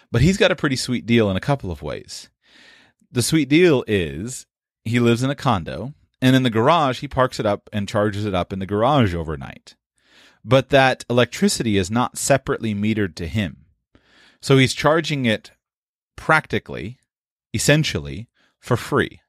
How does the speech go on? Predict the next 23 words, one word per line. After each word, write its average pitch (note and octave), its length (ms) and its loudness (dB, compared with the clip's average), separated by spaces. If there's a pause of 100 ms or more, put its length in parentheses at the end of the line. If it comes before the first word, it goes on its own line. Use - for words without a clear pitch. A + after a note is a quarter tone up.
(260)
Certainly G#2 400 -4
his F#2+ 180 -2
share F#2 400 0
is E2 140 -2 (340)
included G#2 480 2
in G2 140 4
the F#2 80 0
building F#2+ 440 2
costs F2+ 440 -4
and F2 140 -6
the F2 80 -6
building F2 340 -4
management, E2+ 720 -6 (160)
but A#2+ 100 2
he's B2 120 2
not C3+ 180 2
being C3 180 0
required A2 460 0
to G2 60 -12
pay F2 520 0
extra - 360 -2
metered F#2 300 -2
electricity E2 720 -4